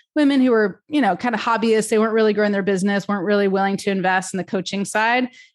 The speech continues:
And then, uh, my Facebook ad consultants suggested, "Hey, why not work with financial advisors and help women who are financial advisors because you were one and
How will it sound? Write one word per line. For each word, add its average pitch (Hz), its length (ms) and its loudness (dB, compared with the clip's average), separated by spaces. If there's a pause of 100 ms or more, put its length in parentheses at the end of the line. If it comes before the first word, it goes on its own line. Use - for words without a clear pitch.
(120)
And 214 220 2
then, 208 340 2
uh, 208 220 0
my 190 160 0
Facebook 196 400 -2
ad 180 160 0
consultants 190 720 -2
suggested, 185 580 -2
"Hey, 247 220 0
why 196 240 0
not 226 200 0
work 202 260 0
with 196 240 -2
financial 180 420 -2
advisors 254 340 0
and 185 100 -2
help 190 300 0
women 190 500 0
who 196 160 2
are 185 80 2
financial 190 440 -2
advisors 208 440 0
because 190 580 0 (100)
you 226 140 2
were 262 220 2
one 196 360 2
and 196 280 0